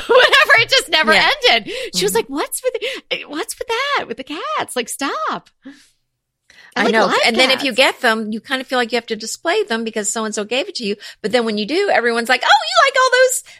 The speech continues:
Speaker 2: those
Speaker 1: It's a
Speaker 2: catty cat
Speaker 1: circular
Speaker 2: things."
Speaker 1: problem, right?
Speaker 2: I
Speaker 1: You're the crazy
Speaker 2: know.
Speaker 1: cat lady. Well, speaking about being given something, it made me think of something I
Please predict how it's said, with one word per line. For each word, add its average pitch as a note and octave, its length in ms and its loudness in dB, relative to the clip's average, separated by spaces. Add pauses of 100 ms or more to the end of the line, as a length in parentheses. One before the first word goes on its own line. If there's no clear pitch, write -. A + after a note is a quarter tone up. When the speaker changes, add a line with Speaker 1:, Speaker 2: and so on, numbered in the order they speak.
Speaker 2:
those G#4+ 180 0
Speaker 1:
It's - 380 2
a B4+ 40 4
Speaker 2:
catty D5 60 6
cat - 160 2
Speaker 1:
circular F4+ 220 6 (160)
Speaker 2:
things." A#4+ 160 -2 (600)
Speaker 1:
problem, A3 300 0
right? G3 160 0
Speaker 2:
I F3 120 0
Speaker 1:
You're E3 220 -2
the D#3+ 120 -2
crazy - 320 -6
Speaker 2:
know. - 20 -6
Speaker 1:
cat G#4+ 300 -6
lady. G3+ 340 -8 (260)
Well, B3+ 120 0
speaking A4+ 340 -2 (100)
about A#3 240 0
being G#3+ 280 -6
given F4+ 280 -4
something, G3+ 300 -8
it G3+ 80 -10
made G#3+ 180 -4
me A3 100 -10
think G#3+ 200 -12
of G3 100 -12
something - 320 -14
I - 120 -10